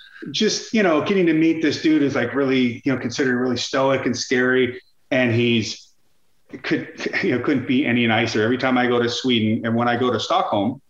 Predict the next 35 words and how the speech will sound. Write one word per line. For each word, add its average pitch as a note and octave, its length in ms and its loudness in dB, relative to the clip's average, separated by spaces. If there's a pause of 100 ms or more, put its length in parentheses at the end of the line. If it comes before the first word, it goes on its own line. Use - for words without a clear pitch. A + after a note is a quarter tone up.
(100)
'cause A2+ 140 -2
usually B2 280 0
I'll A#2+ 100 0
go A#2+ 120 0
to, A#2+ 80 0
uh, G#2 680 0
to - 160 -8
see G#2+ 460 -2
Johan G#2+ 320 0
and G2+ 80 -2
Maria G#2 460 0 (440)
out, G2+ 340 0
uh, A2 40 -2
out G#2 360 0
in G2+ 80 -2
their G#2 180 0
section, G#2+ 560 -2
you G#2+ 60 -4
know, G2+ 380 -4
uh, G2 520 0
and A2 140 0
I'll G#2 100 0
try A#2 200 0
to A2 280 0
see B2 200 -2
as G2+ 80 -2
many A2 220 0
friends A2 260 0
as G#2+ 100 -2
I G2+ 100 2
can. A2 400 0
I've G#2 120 0
also A#2 260 0
got A2 140 0
a - 100 -4